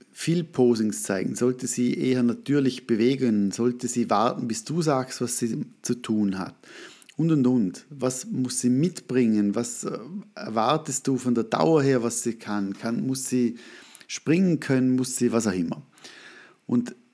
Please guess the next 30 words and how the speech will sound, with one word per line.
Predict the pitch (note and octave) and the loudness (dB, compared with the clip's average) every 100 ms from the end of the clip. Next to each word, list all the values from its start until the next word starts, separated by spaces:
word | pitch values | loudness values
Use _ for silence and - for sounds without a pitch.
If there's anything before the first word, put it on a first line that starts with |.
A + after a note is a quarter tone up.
| _ _ _ _ - - | _ _ _ _ -14 -8
je | A2 | 0
genauer, | B2+ A#2 B2+ A3+ B3 | 2 4 6 6 4
dass | F#3+ | 2
du | - | 0
sagst, | A#2 - C3+ G#3+ G#3+ - | -2 -2 -2 -4 -6 -8
was | A#2 - | -8 -6
du | A2+ G#2+ | -2 -2
erwartest, | F2+ G2 F3 A3 - - | -2 0 0 0 -6 -4
je | A2 | -2
genauer | G#2+ G#2+ D#3 E3+ | 2 2 2 2
du | B2+ | 0
sagst, | A#2+ A2+ C3 - - | 0 -2 -2 -6 -8
was | A2+ - | -6 -6
du | - | -10
vielleicht | F#2+ - G2 - - | -8 -4 -4 -6 -6
nicht | C#3 G3+ G#3+ - | 2 2 0 -2
kannst, | C#3+ A#2 A2 | 0 0 0
was | A2 - | -4 -2
du | A2+ | 0
nicht | A#2+ G#3 A3 - | 4 4 2 0
möchtest, | C3 G#2 - - - - - - - - - _ _ - | 0 0 -4 -12 -14 -18 -20 -20 -20 -20 -20 _ _ -6
desto | G#2 - G#2 - - _ _ _ - | -6 -4 -6 -6 -14 _ _ _ 2
besser | B2 E3+ - F3 F3+ | 4 4 -2 0 0
und | B3 | -2
professioneller | - G#2 G#2 - G2 G2+ A#2 C3+ | -6 -2 -2 -2 0 2 2 2
wirkt | G#2+ B2+ B2 | 2 0 0
es | G#2 | -4
auf | G#2 G2+ | -4 -4
das | G2 F2 | -8 -6
Model. | E2+ - | -6 -8